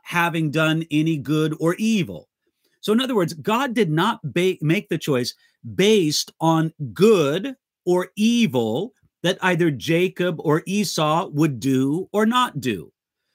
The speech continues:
The, the choices were made for other reasons. They weren't made just based on, "Well, Jacob, you're a good boy. Uh,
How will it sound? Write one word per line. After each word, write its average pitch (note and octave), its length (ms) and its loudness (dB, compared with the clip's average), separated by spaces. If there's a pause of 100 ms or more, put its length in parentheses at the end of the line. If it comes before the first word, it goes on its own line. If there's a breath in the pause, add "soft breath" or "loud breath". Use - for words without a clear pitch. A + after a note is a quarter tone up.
(140)
The, G#3 120 2
the G#3 120 0
choices B3 420 -4
were G#3 140 0
made F#3+ 260 -2
for G#3 260 -4
other E3+ 320 2
reasons. D#3 520 -2
They D#3+ 120 -4
weren't F3 460 -4
made D3 420 0 (280 soft breath)
just C#3+ 240 -2
based D#3+ 360 0
on, D3 280 0 (280 soft breath)
"Well, D3 140 2
Jacob, D#3 500 2
you're C3+ 180 2
a C3 60 0
good D3+ 380 0
boy. E3 560 0 (340)
Uh, B2+ 300 -2